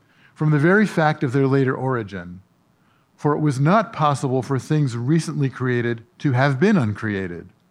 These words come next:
But inasmuch as they are not uncreated,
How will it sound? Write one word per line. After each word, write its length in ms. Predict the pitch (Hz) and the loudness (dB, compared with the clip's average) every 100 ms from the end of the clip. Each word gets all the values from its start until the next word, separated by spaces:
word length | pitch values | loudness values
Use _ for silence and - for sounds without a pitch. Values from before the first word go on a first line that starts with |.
| _ _ _ _ _ _ _ _ _ | _ _ _ _ _ _ _ _ _
But 140 | 151 | 2
inasmuch 500 | 170 165 147 151 156 | 4 4 2 0 2
as 120 | 143 | 0
they 140 | 120 139 | 0 0
are 120 | 131 | 0
not 320 | 123 165 214 | 0 0 0
uncreated, 720 | 147 127 127 131 113 117 170 | -4 -6 -4 -4 -2 -2 -4